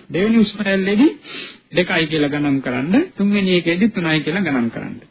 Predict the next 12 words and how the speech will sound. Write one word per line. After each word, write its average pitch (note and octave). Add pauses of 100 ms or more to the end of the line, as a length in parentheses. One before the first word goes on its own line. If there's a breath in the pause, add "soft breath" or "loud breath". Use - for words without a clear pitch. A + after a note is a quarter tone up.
(240)
හිත F3
පිට G3+
ගියොත් G3+
ආයෙ F#3
නැවත E3 (600)
ගන්න. B2 (1000 soft breath)
එහෙම A#3+
කරගෙන G#3+ (120)
හුස්ම A3
රැල්ල G3
ගණන් F3
කරලා G3